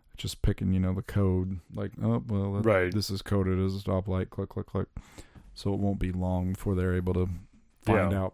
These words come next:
Speaker 1: what the code is and all that.
Speaker 2: Jeez Louise.
Speaker 1: Scary.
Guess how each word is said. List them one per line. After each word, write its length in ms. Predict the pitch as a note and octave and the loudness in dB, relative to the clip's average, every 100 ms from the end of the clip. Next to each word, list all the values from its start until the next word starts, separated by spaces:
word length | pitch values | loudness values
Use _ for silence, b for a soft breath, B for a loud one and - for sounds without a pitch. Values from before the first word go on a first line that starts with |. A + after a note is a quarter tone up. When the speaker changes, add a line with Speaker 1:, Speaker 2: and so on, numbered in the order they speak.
| - - | -8 -10
Speaker 1:
what 140 | F#2+ | -8
the 60 | - | -2
code 300 | G2 F#2+ F#2+ | 0 2 2
is 220 | F#2+ G2 | 2 0
and 100 | G2 | 0
all 200 | G2 G2 | 0 2
that. 180 | G2+ - - - - | 0 -2 -8 -20 -14
Speaker 2:
Jeez 600 | - - C3+ C3 F#2+ D#2 | -12 -10 -4 -4 -4 -8
Louise. 600 | F2 G2 A#2 A2 F#2+ E2+ | -12 -8 -4 -2 -4 -2
Speaker 1:
Scary. 760 | - - G4 G4 F#4+ D4 D#4+ | -2 8 12 12 12 10 8